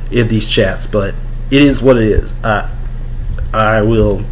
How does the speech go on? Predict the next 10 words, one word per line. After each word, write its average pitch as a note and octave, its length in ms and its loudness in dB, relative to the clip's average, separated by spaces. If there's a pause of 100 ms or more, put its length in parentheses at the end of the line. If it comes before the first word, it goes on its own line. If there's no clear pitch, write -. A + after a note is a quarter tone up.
(2000)
I, - 460 0 (640)
I A#2+ 40 0
love C#3+ 200 6
all C3 160 10
y'all. G2 340 2
I A2+ 40 0
love C#3 180 8
all D#3 160 8
y'all, C#3+ 220 8
but A2 180 0